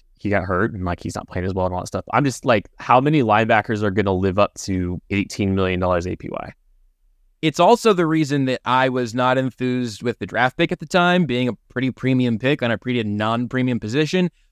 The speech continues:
Speaker 2: But if you get
Speaker 1: Oh, I know about
Speaker 2: right
Speaker 1: that. I know about that whole discourse.
Speaker 2: Yeah, you were there for that, weren't you?
Speaker 1: I,
Speaker 2: Um,
Speaker 1: I, I, when I was there, they had a first round pick. <laughs> All my st-, all my discourse about Bolton was about him being in the first round.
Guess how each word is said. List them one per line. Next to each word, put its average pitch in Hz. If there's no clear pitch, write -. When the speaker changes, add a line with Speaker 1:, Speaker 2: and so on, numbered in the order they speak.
Speaker 2:
But 214
if 160
you 185
get 180
Speaker 1:
Oh, 180
I 214
know 196
about 165
Speaker 2:
right 156
Speaker 1:
that. 165
I 143
know 190
about 170
that 165
whole 147
discourse. 131
Speaker 2:
Yeah, -
you 480
were 415
there 185
for 175
that, 170
weren't 214
you? 466
Speaker 1:
I, 170
Speaker 2:
Um, 170
Speaker 1:
I, 202
I, 190
when 185
I 190
was 156
there, 220
they 170
had 156
a 117
first 160
round 110
pick. -
<laughs> -
All 240
my 277
st-, -
all 180
my 262
discourse 175
about 170
Bolton 135
was 147
about 127
him 135
being 123
in 110
the 107
first -
round. 92